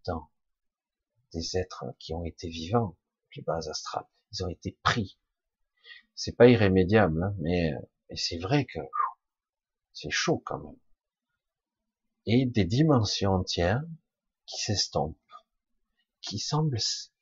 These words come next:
devenir évanescentes, qui perdent leur structure. Parce que si vous êtes dans l'astral, c'est pas réel, et c'est réel, c'est une illusion, et pourtant on peut y vivre. Certains peuvent vivre l'impression de plusieurs vies là-dedans,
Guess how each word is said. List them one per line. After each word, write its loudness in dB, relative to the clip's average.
devenir 4
évanescentes, 2
qui -12
perdent 4
leur 8
structure. 2
Parce 4
que 4
si 0
vous 4
êtes 4
dans 4
l'astral, 0
c'est 2
pas 6
réel, 0
et 6
c'est 2
réel, 6
c'est 0
une 4
illusion, 4
et 6
pourtant 2
on 4
peut 4
y 6
vivre. 0
Certains 2
peuvent 6
vivre 4
l'impression 6
de 6
plusieurs 0
vies 2
là-dedans, -2